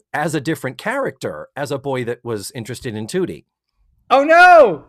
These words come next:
Speaker 1: A character named Zach.
Speaker 2: So that's what my boyfriend's back means.
Speaker 1: I know. <laughs>
Speaker 2: My other boyfriend is back. The, the, the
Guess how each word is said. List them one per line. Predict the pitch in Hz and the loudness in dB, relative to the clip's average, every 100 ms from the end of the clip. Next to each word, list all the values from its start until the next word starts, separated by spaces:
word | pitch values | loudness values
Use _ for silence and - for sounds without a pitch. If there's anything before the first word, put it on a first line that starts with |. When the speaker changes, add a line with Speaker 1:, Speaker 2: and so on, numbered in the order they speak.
| _ _ | _ _
Speaker 1:
A | 127 | -8
character | 156 135 135 | -4 -4 -4
named | 131 123 | -6 -6
Zach. | 110 135 175 110 - - _ _ _ | -6 -6 -6 -8 -12 -20 _ _ _
Speaker 2:
So | 180 | -4
that's | 175 277 359 | 2 4 2
what | 320 285 | 0 0
my | 233 | 0
boyfriend's | 190 214 196 202 190 | 2 0 2 -2 -2
back | 170 185 170 | 0 0 0
means. | 160 165 151 135 127 | -4 -6 -6 -8 -10
Speaker 1:
I | 120 160 | -8 -4
know. | 165 - | -4 -2
<laughs> | 170 - | -2 0
Speaker 2:
My | 403 190 403 - - | -2 0 -4 -6 -10
other | 294 381 311 | -6 -4 0
boyfriend | 269 247 - 208 196 180 170 | 4 2 2 0 0 -2 -4
is | 170 160 | -4 -6
back. | 156 262 285 220 170 - | -6 -2 0 0 -2 -8
The, | - 165 | -10 -8
the, | 160 160 _ _ | -8 -12 _ _
the | 165 | -12